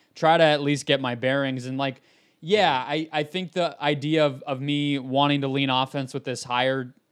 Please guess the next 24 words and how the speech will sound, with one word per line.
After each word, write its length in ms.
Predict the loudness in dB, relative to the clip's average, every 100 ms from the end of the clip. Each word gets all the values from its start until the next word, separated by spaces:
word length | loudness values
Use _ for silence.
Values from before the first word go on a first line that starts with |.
| _ _ _ _ _ _ _
colored 400 | -10 -2 0 2
how 220 | 2 2 2
I 100 | 0
saw 280 | 0 0
it 60 | 0
a 40 |
little 260 | -2 -4 -2
bit. 340 | 2 2 0 _ _ _ _ _ _ _ _ _ _ -2
But 460 | 2 4 2 -2 _ _ _ _ _ _ _ _ _ _ -4
I 120 | -2
do 260 | 0 -2 -2
think 300 | -2 -2 0
that 180 | -2 0
the 100 | -2
league, 540 | 0 2 2 0 -6 _ _ _ _ _ _ _ _ _ _ _ _ _ _ _ _ _ -4
you 220 | 2 2
at 100 | 2
least 300 | -2 -2 -2
have 200 | -2 0
to 100 | 0
have 240 | 4 2
a 40 | 2
certain 380 | -2 -6 -6 -6
toughness 640 | -2 -2 -2 -6 -6 -10